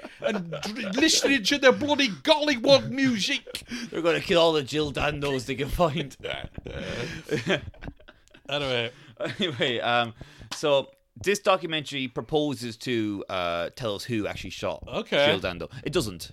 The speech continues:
Speaker 1: Oh,
Speaker 2: by the way.
Speaker 1: good.
Speaker 2: Yeah.
Speaker 1: Yeah, they never do, do
Speaker 2: No.
Speaker 1: they?
Speaker 2: So I went in with a bad mood already, like, "They're fucking mugging me off," you know?
Speaker 1: <laughs>
Speaker 2: 'Cause I know they don't know.
Speaker 1: Yeah.
Speaker 2: I know we haven't found a guy, so I'm, I'm a
Speaker 1: <laughs> 'Cause I'm not in jail, so I know they don't got the guy.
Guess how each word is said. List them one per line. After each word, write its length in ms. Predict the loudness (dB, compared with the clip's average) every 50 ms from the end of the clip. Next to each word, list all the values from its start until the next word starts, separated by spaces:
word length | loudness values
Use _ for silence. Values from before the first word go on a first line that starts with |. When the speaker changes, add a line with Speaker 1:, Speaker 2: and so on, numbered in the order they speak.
| -6
Speaker 1:
Oh, 160 | -4 -2 -2 0
Speaker 2:
by 60 | -2
the 60 | -2 0
way. 60 | 2
Speaker 1:
good. 240 | 2 2 2 2 2
Speaker 2:
Yeah. 160 | 0 0 2
Speaker 1:
Yeah, 180 | 2 2 0 0
they 140 | 0 -2 0
never 240 | 0 0 0 0 -4
do, 380 | -4 -2 -2 0 0 0 -2 -2
do 100 | 0 2
Speaker 2:
No. 140 | 4 4 4 2
Speaker 1:
they? 80 | 2 -2
Speaker 2:
So 140 | 4 6 8
I 100 | 8 8
went 260 | 6 4 2 2 2
in 100 | 0 2
with 80 | 4 2
a 80 | 4 6
bad 240 | 6 6 6 4
mood 160 | 2 2 2 2
already, 160 | 2 2 2
like, 220 | 0 -2 -4 -2 -2
"They're 160 | -2 -2 -2
fucking 400 | -4 -4 -4 -4 -2 -2 -4 -2
mugging 280 | 0 -2 0 -2 -2 -4
me 180 | -2 -2 2
off," 320 | 4 4 4 4 2 0 -6
you 80 | -4
know? 240 | 0 2 2 2 2 0 -4 -8 -14
Speaker 1:
<laughs> 180 | -14 -12 -6
Speaker 2:
'Cause 120 | 0 6 8
I 140 | 8 8 8
know 200 | 8 8 6 6
they 120 | 6 4
don't 180 | 2 2 0 -2
know. 240 | -4 -6 -6 -6 -8 -4
Speaker 1:
Yeah. 300 | 0 2 2 2 2 0 -4 _ 2
Speaker 2:
I 100 | 4 6
know 140 | 10 10 10
we 100 | 10 10
haven't 180 | 6 6 6 4
found 220 | 0 0 2 2
a 60 | 0 0
guy, 280 | 2 4 4 4 4
so 200 | 4 4 6 6
I'm, 100 | 6 4
I'm 140 | 4 2 4
a 80 | 4 2
Speaker 1:
<laughs> 20 |
'Cause 140 | 2 4 6
I'm 180 | 6 6 8
not 240 | 10 12 12 12 10
in 160 | 6 2 2 0
jail, 540 | 0 0 4 6 6 8 8 6 6 4 -2 -4 -6 -6 -6
so 180 | -4 0 4 8
I 200 | 10 10 10 10
know 240 | 10 10 8 10 10
they 160 | 10 10 10
don't 220 | 10 10 6 6
got 220 | 4 4 4 4 2
the 100 | 0 0
guy. 300 | 2 2 2 2 2 0